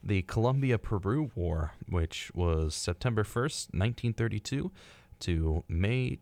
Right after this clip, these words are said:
twenty-fourth, nineteen thirty-three, which was fought between the Republic of Colombia and the Republic of Peru. Uh,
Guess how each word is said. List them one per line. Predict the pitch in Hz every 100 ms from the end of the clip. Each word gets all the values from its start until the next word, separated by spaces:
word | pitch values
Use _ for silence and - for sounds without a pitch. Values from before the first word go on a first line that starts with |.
| -
twenty-fourth, | - 104 98 - 123 143
nineteen | 92 98 87 98 92
thirty-three, | 92 87 87 - 120 202 - - - -
which | 90 -
was | 87 -
fought | 117 117 -
between | 95 - 98
the | 87
Republic | 82 - 117 120 123 117 -
of | 87 85 82 80 80 - - -
Colombia | - 98 135 160 160 165 -
and | 87
the | 80
Republic | 82 - 127 110 - -
of | 92
Peru. | - 98 90 131 196 - - _ _ _ _ - _ - - - - - _ - _ _ - -
Uh, | 101 101 101 104 104 104